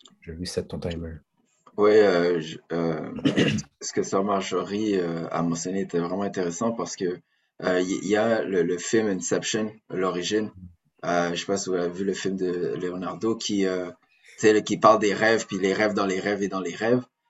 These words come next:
Speaker 1: Yes,
Speaker 2: Puis,
Speaker 1: sir.
Speaker 2: tu sais, un des, des, des, des concepts dans, dans, dans le film, c'est que ils sont constamment en train de se demander, est-ce que, est-ce que je suis dans un rêve là ou est-ce que, est-ce que je suis dans la réalité ?
Speaker 1: Hmm.
Speaker 2: Puis le problème, c'est que quand t'es dans un rêve, tu sais pas que tu rêves.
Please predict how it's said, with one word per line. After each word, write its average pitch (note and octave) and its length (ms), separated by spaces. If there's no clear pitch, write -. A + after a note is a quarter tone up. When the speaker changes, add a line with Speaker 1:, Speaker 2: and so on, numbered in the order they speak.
Speaker 1:
Yes, F2 80
Speaker 2:
Puis, A2 280
Speaker 1:
sir. D#2+ 100
Speaker 2:
tu C#3 120
sais, C#3 160
un C3 140
des, C#3 200
des, G#2 220
des, G2+ 200
des G2+ 220
concepts A#2+ 420
dans, G#2 280
dans, G2 180
dans F#2+ 140
le F#2 60
film, C3 260
c'est G#2+ 220
que G2+ 380
ils - 60
sont B2 160
constamment B2+ 560
en B2+ 60
train B2+ 160
de A#2+ 60
se A2 100
demander, G2 380
est-ce - 180
que, A#2 400
est-ce - 160
que C3+ 80
je B2+ 100
suis B2+ 120
dans G#2+ 260
un G2 80
rêve B2 260
là B2 140
ou G2 40
est-ce - 120
que, G#2+ 80
est-ce - 120
que A#2+ 120
je - 80
suis - 140
dans A2 100
la G#2+ 100
réalité ? G#2+ 680
Speaker 1:
Hmm. E2+ 180
Speaker 2:
Puis A#2 100
le A2+ 120
problème, B2+ 320
c'est B2 160
que A2 240
quand B2+ 140
t'es C#3+ 100
dans B2 240
un G#2+ 80
rêve, C3 220
tu - 100
sais - 140
pas B2 160
que - 80
tu - 80
rêves. C#3 360